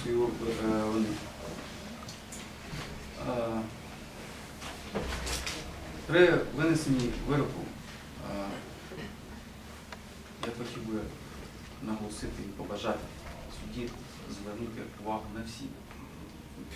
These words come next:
обставини справи, які були досліджені в ході цього, цього судового процесу.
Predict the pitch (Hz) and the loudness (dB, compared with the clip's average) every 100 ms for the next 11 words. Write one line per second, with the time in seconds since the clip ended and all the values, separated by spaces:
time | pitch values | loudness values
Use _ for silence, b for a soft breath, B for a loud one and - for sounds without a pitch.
0 | - - - - 104 101 98 - - - | -10 -8 -6 -2 0 0 -2 -6 4 6
1 | - 104 104 104 101 98 - - 104 101 | 6 2 -4 -6 -6 -6 -8 -8 -8 -8
2 | 101 - - - 107 104 - - 107 101 | -8 -8 -10 -8 -6 -6 -6 -8 -8 -6
3 | 101 - 110 110 101 107 107 101 202 - | -4 -4 -4 -4 -4 -4 -4 -4 -6 -8
4 | - - - | -8 -8 -10